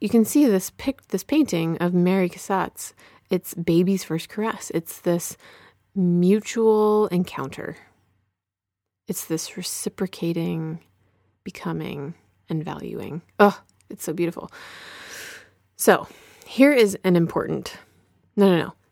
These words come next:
Here is a crucial, crucial note that we need to consider in all of this.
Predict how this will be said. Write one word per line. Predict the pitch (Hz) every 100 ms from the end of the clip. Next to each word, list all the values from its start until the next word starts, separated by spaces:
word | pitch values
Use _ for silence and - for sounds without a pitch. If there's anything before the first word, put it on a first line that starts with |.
| -
Here | 247 262
is | 233
a | 170
crucial, | - - - - 208 196 - 143 80 - - _ _ _ _ _ _ _ _ _
crucial | - 269 240 127
note | 135 - - - _ _ _ _ _ _ _ _ _ _ _ _ -
that | - 165
we |
need | 165 165
to | 160
consider | 160 165 -
in | - -
all | - -
of |
this. | - - -